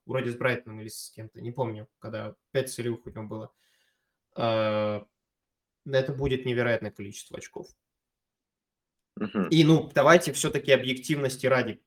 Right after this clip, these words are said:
Speaker 1: как бы, если мы говорим про матч домашний с Фулхэмом, и даже у Холланда выездной матч с Челси. Да, Холланд хорошо играет с такими командами,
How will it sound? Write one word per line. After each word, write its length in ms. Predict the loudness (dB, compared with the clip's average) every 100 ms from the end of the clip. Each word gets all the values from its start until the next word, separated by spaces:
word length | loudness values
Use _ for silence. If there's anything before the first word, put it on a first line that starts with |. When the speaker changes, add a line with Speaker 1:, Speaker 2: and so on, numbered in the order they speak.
| _
Speaker 1:
как 180 | -10 -8
бы, 60 |
если 460 | -4 -4 -2 -4 -4
мы 100 | -6
говорим 400 | -4 -2 0 -2
про 440 | -2 0 0 -4 -12 _ _ _ _
матч 380 | 0 0 -2 -4
домашний 640 | -2 0 -2 -2 -6 -6
с 100 | -8
Фулхэмом, 640 | 0 0 2 0 -2 -6 -14 _ _
и 120 | -2
даже 300 | 6 6 8 4
у 100 | 4
Холланда 460 | 2 2 2 2
выездной 380 | 2 0 0 0
матч 180 | 0 -4
с 40 |
Челси. 580 | -6 -4 -6 -6 -12 -16 -20 -20 _ 4
Да, 280 | 6 6 0 8
Холланд 320 | 10 10 6
хорошо 400 | 2 2 2 2
играет 260 | 6 4
с 60 | 4
такими 320 | -2 0 0
командами, 720 | 0 2 4 4 2 0 -6